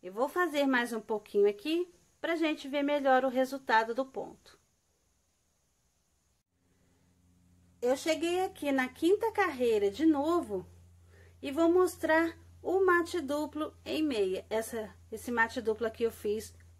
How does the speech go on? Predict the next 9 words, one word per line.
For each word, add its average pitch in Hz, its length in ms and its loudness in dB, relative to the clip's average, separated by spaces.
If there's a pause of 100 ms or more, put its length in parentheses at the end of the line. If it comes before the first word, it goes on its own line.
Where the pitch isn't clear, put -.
(120)
em 202 160 -4
tricô, 285 560 -2 (260)
agora 285 300 2
eu 285 60 -2
vou 294 120 -4
fazer 277 480 -2 (1400)
em 311 240 -2
ponto 294 460 0
meia. 233 500 -2